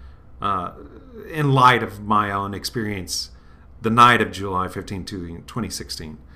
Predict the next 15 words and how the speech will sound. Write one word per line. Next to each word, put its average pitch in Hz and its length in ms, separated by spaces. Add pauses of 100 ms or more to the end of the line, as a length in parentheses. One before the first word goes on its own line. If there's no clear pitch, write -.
(260)
So 139 440
how 190 180
do 202 80
I 165 100
understand 117 520
it 87 140
now? 87 340
I 120 120
understand 135 500
it 117 80
in 110 80
a 101 40
much 139 540
deeper 120 360
way. 90 440